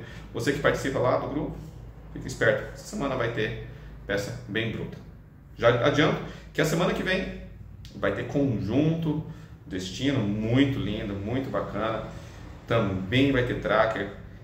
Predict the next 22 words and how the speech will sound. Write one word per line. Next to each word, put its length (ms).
então 160
a 40
semana 260
que 40
vem 80
vai 120
tá 80
bem 260
recheado. 480
Essa, 300
vou 80
trazer 180
só 80
essas 160
três 220
peças, 500
mas 120
se 100
preparem, 480
que 80
são 240
lindas. 600